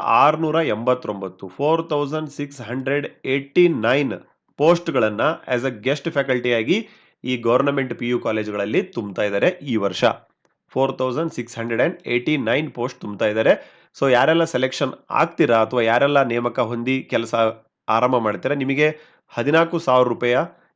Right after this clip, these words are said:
ಈ ಗೌರವ ಧನ ಅಥವಾ ಹಾನರೇರಿಯಂ ಅಂತ ನಾವೇನ್ ಹೇಳ್ತೇವೆ,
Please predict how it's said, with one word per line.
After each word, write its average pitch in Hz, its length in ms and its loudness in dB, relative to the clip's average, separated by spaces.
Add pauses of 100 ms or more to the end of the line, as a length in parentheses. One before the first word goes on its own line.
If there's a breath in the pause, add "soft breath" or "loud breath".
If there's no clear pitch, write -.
ಈ 123 120 -2
ಗೌರವ 139 400 4
ಧನ 120 200 -4
ಅಥವಾ 113 300 0
ಹಾನರೇರಿಯಂ 120 680 0
ಅಂತ 104 120 -6
ನಾವೇನ್ 101 320 -4
ಹೇಳ್ತೇವೆ, 110 640 -2